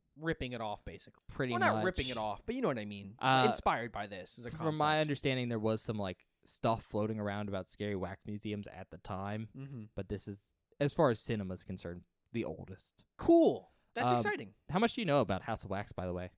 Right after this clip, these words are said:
Speaker 1: Almost nothing.
Speaker 2: Oh, okay. You just heard the name?
Speaker 1: No, I mean, I know it's, like, scary wax museum movie.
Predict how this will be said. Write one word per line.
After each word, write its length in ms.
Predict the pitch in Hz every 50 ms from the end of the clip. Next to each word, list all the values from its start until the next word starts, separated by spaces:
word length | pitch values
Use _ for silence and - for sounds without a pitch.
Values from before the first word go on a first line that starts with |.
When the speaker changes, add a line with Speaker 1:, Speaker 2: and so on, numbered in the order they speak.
| _ _ -
Speaker 1:
Almost 280 | 160 202 208 196 190 -
nothing. 300 | 180 156 - - - - -
Speaker 2:
Oh, 200 | - 113 104 87 92
okay. 160 | - - 90
You 80 | 95 98
just 160 | 101 104 -
heard 140 | - 107 101
the 80 | 95 101
name? 220 | 101 101 104 101 - - _ _ _ _ - 156 147 170
Speaker 1:
No, 140 | 190 220 202
I 100 | 165 160
mean, 160 | 165 180 175
I 100 | 165 170
know 220 | 170 170 175 170 170
it's, 160 | 165 - -
like, 180 | 165 143 -
scary 320 | - - - 156 160 165 156
wax 300 | 143 147 147 156 - -
museum 320 | 147 135 131 127 117 110
movie. 340 | 107 107 101 101 107 107 -